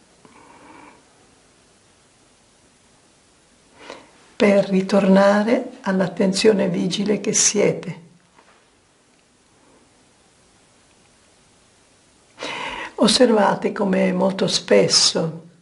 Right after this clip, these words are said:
è facile passare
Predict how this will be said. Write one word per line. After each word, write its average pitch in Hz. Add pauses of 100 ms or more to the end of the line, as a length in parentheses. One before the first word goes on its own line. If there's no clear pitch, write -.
(1500)
è -
facile 180
passare 175